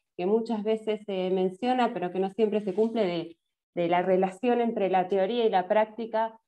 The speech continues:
en la formación de los profesionales, eh, y que también puso de plano la importancia del trabajo interdisciplinario, eh, en cada una de las cuestiones, en este caso de la salud, pero en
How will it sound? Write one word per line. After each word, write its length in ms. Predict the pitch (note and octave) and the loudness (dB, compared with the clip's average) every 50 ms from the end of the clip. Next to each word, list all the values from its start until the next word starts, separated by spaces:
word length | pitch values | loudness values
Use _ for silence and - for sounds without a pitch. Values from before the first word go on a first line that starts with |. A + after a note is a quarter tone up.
| _ _ _ | _ _ _
en 120 | F3 F3 F3 | -6 -4 -4
la 120 | F3 E3+ | -4 -6
formación 540 | E3+ F3 E3+ E3 F3 F#3 F3+ - G#3 G#3 G#3+ | -6 -6 -6 -4 -4 -6 -4 0 0 2 2
de 80 | G3+ G3 | 2 2
los 160 | F#3+ F#3 F#3 | 2 0 0
profesionales, 1120 | - F3 F3 E3+ - F3+ E3+ E3+ F#3 F3+ F3 G3+ G#3+ G#3+ A3+ A#3 A#3 B3 C4+ C4+ C4+ - - _ _ _ _ _ _ _ _ _ _ _ _ _ _ - | -2 -4 -4 -4 -4 -4 -4 -2 -2 0 0 2 2 2 4 4 4 2 2 0 -2 -8 -16 _ _ _ _ _ _ _ _ _ _ _ _ _ _ -2
eh, 800 | G3 F#3+ F#3 F3 F3 F3 E3+ E3+ E3 E3 D#3+ D#3+ D#3 D#3 D3+ - - _ _ _ _ _ _ _ _ _ _ _ _ _ _ _ _ _ _ - | 0 2 2 2 2 2 2 2 2 0 0 -2 -4 -6 -8 -10 -12 _ _ _ _ _ _ _ _ _ _ _ _ _ _ _ _ _ _ -4
y 80 | G#3 | 0
que 120 | G#3 G3+ G3+ | 2 2 4
también 340 | A3 G3+ A3 A#3+ C4+ B3 B3+ | 4 6 6 6 4 4 2
puso 320 | B3+ B3+ B3+ - C#4 A#3+ | 0 -2 0 2 2 2
de 140 | A#3+ A#3 A#3 | 2 0 0
plano 580 | A#3 A#3+ B3 B3+ C4 C4+ C4 C4+ C4+ C4+ C4+ - _ _ _ | 2 2 4 4 4 2 0 -2 -4 -8 -12 -18 _ _ _
la 120 | - F3+ F3+ | -4 -4 -2
importancia 600 | F3 F3 F3+ F3+ F3+ G#3+ G#3+ A3 A3 G#3+ A3 G3+ | -2 -2 -2 -2 2 2 2 2 2 2 2 2
del 140 | F#3+ F#3 | 2 0
trabajo 560 | F3+ F3+ F3+ F#3+ G3+ G3+ G3+ - G3+ F#3 - - | 0 0 0 0 0 0 -2 -4 -4 -4 -4 -6
interdisciplinario, 1700 | - G#3 G3+ G3 G3 - G3 F3+ E3+ F3 E3+ E3+ - - F3+ E3 E3 E3+ E3+ F3 F3 F#3 F#3+ G3+ G3+ F#3+ G#3+ G#3 G3+ G3+ G3 F#3 - - | -4 -4 -4 -2 0 0 0 0 0 -2 -4 -4 -4 -4 -4 -4 -2 -2 -2 -2 0 0 0 2 2 2 2 0 0 0 0 -2 -4 -8
eh, 200 | D#3 D3+ D3+ - _ _ _ _ _ _ _ _ _ _ _ _ _ _ _ _ | -14 -16 -16 -16 _ _ _ _ _ _ _ _ _ _ _ _ _ _ _ _
en 160 | - G3+ G3+ G3+ | -2 -2 0 4
cada 280 | C4 B3+ A#3+ A#3+ A3 | 6 6 8 8 8
una 220 | A3 A#3 B3 A#3 A3 | 6 4 4 2 2
de 120 | G3 E3+ | 2 2
las 200 | F3 E3+ E3+ - _ _ _ _ _ _ - | 0 -2 -4 -6 _ _ _ _ _ _ -12
cuestiones, 640 | - E3+ - - - G#3 G#3+ G#3+ G#3+ G3+ F#3+ - - _ _ _ - | -12 -12 -8 -4 -2 0 2 2 2 2 0 -4 -8 _ _ _ -10
en 140 | D#3+ D#3 D#3 | -8 -6 -6
este 280 | D#3+ D#3+ D#3+ - F3 E3 | -6 -6 -6 -4 -2 0
caso 260 | F3+ F3+ F3+ - F3 | 0 0 0 -2 -2
de 120 | E3+ E3+ | -2 0
la 160 | E3+ E3+ E3 - | 0 0 0 2
salud, 420 | A3 A#3 C#4+ F4 F4+ D#4+ A3 - | 4 4 6 6 6 6 4 2
pero 180 | - D#3+ D#3+ D#3+ | -2 -4 -4 -4
en 80 | E3 | -6